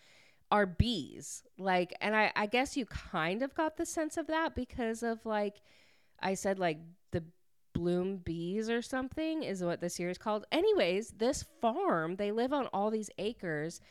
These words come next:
with a bee farm. It's a bee farm. Like, they have so many bees. They collect honey. They sell honey. Like, they, and they've been doing it for two hundred years. Like, <laughs> I can't believe I didn't explain that. I'm so sorry.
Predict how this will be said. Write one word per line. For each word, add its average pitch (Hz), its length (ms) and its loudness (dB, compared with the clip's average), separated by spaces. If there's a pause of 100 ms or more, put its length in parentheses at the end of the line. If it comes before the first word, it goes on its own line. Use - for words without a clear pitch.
(380)
with 220 260 2
a 220 60 4
bee 240 480 0 (180)
farm. - 360 0
It's 208 140 2
a 226 40 6
bee 240 220 0
farm. - 380 -4 (140)
Like, 180 240 2
they 208 180 4
have 196 320 2
so 220 340 2
many 233 240 2
bees. 202 600 -4 (380)
They 180 160 4
collect 196 460 0
honey. 202 440 2
They 180 200 0
sell 196 440 0
honey. 214 760 0
Like, 170 400 -4 (460)
they, 196 600 2
and 185 300 0
they've 190 120 2
been 185 140 0
doing 185 200 2
it 170 100 -2
for - 120 -10
two 185 220 -6
hundred 165 300 -4
years. 220 580 2
Like, 160 340 -2 (220)
<laughs> - 180 -20
I 294 120 2
can't 294 280 0
believe 277 220 0
I 226 100 2
didn't 220 220 0
explain 208 600 0
that. 139 240 0
I'm 180 200 0
so 208 460 0
sorry. 170 720 2